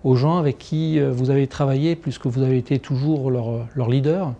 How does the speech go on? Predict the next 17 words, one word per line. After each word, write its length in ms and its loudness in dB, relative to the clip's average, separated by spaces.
euh, 480 -6
que 460 -2
de, 560 -8
ça 220 -2
va 100 4
être, 220 -2
euh, 280 -4
très, 380 -6
très 160 -2
difficile. 400 -2
J'ai 160 2
beaucoup 360 2
utilisé, 640 0
euh, 180 4
le 140 4
mot, 320 4
euh, 180 0